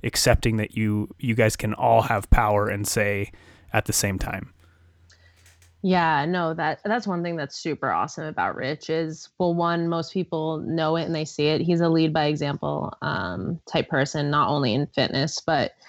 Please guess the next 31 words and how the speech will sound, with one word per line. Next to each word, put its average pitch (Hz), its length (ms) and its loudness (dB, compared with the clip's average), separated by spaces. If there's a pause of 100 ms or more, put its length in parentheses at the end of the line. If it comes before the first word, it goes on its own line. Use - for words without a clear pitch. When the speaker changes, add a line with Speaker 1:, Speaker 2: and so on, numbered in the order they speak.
(380)
Speaker 2:
in 202 100 6
his 175 180 6
life. 143 400 0
And, 165 260 -2 (500)
you 220 80 6
know, 170 200 4
he, 185 920 2
he 190 140 2
shows 180 260 2
up 190 300 0
to 185 140 -2
work 175 180 0
hard, 175 380 2
and 160 480 -2
that's 160 220 -2
the 185 60 -2
plan 170 300 0
and 185 160 4
that's 170 160 -2
the 190 60 2
expectation, 180 800 0
but 170 180 2
that's 170 160 0
also 180 240 0
what 175 180 -2
you 180 120 -2
wanna 165 280 0
do. 160 120 -2
You 160 260 2
wanna 165 340 0
work 160 220 -2